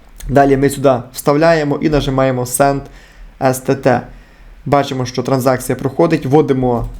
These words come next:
пароль від свого там Metamask, від свого Окексу, від любого свого гаманця і нажимаємо підтвердити. Очікуємо, поки транзакція пройде. Цю транзакцію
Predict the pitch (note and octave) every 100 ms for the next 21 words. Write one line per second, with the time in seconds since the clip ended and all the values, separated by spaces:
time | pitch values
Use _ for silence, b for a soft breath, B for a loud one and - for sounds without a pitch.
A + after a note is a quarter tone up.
0 | - C#3+ D3 C#3+ C3 C#3 C#3 B2+ B2 B2
1 | D3 D3+ E3 F3+ F3 D3 C3 - C#3 C3
2 | C3+ E3 E3+ C#3+ - C3+ D3+ D#3+ D#3+ C#3+
3 | C#3+ C#3+ C3+ C#3 D3+ C#3+ F#3 G3+ G3+ B
4 | B F3+ E3 D3+ D3 D3 D3 C#3+ C#3+ C#3
5 | A#2+ A#2 B2 B2+ - E3+ D#3+ C#3 D#3 D3+
6 | D3 C3 B2+ C3 B2 - B2+ C3+ B2+ A#2
7 | A#2 G3 F#3+ D3 C3+ F3 F3 - C3+ B2+